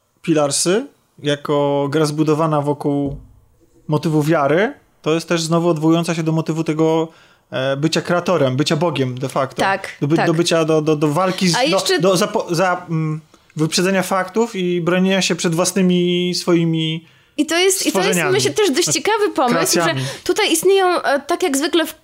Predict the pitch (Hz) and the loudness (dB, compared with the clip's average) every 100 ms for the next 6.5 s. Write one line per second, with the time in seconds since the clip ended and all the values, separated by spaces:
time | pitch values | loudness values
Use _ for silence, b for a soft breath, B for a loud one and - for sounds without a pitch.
0 | _ - 320 330 254 294 233 285 262 269 | _ -2 0 2 2 0 2 2 2 0
1 | 240 254 - 247 247 285 262 233 208 233 | -2 -2 0 2 2 0 0 -2 0 0
2 | 208 202 233 208 220 240 220 220 233 226 | 0 -4 -4 -4 -4 -2 -2 -2 -2 0
3 | 226 262 - 339 359 330 339 262 285 254 | 2 2 2 2 2 0 0 0 -2 -2
4 | 220 247 262 220 226 226 226 - 269 269 | -2 0 -2 -2 -2 -2 -2 -2 0 0
5 | 220 233 262 311 277 240 247 262 214 214 | 2 2 2 2 0 2 0 0 -2 -2
6 | 240 233 - 277 | -2 -2 -2 -2